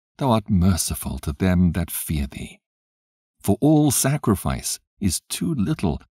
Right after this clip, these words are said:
for a sweet savour unto thee, and all the fat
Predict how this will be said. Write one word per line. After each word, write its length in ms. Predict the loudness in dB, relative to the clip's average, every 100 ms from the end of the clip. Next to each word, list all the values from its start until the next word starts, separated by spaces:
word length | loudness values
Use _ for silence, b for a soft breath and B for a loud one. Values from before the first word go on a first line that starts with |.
| _
for 180 | -2 0
a 80 | 0
sweet 480 | -2 0 0 0
savour 460 | -4 0 2 2 -2
unto 300 | -2 -4 -6
thee, 400 | -6 -6 -6 -10 _ _ _ _ _ 0
and 160 | 0 2
all 380 | 2 4 4
the 140 | 2 0
fat 640 | -4 -8 -2 -2 -2